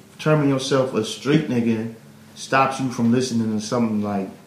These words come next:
J. Cole or maybe even reading a book by Malcolm X, I think you have to reevaluate what street nigga means, or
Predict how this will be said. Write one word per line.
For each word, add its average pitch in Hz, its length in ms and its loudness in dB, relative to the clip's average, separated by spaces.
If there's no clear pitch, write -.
J. 120 220 4
Cole 123 460 0
or 107 100 -2
maybe 113 220 2
even 107 220 8
reading 120 200 4
a 107 40 0
book 120 440 -2
by 113 140 -2
Malcolm 120 360 0
X, 120 160 0
I 117 100 -2
think 120 180 4
you 123 60 2
have 120 200 2
to 107 60 -2
reevaluate 110 920 2
what 107 180 -2
street 123 320 0
nigga 107 200 0
means, 120 360 2
or 147 380 6